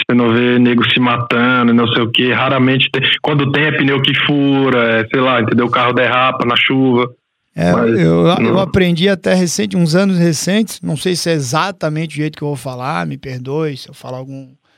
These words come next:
Speaker 2: uma coisa que não tá exatamente correta, mas, é,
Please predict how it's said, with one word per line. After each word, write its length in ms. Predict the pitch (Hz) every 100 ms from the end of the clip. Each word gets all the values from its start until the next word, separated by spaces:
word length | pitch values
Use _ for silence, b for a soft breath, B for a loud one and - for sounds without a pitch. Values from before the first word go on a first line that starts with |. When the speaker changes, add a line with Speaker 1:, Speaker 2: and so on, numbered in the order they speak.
| _ -
Speaker 2:
uma 100 | 131
coisa 240 | - 139
que 60 | 139
não 100 | 131
tá 140 | 139
exatamente 480 | 135 131 147 143 -
correta, 480 | 147 139 147 190 - b b b b _
mas, 760 | 156 147 147 151 151 151 151 160
é, 400 | 147 143 139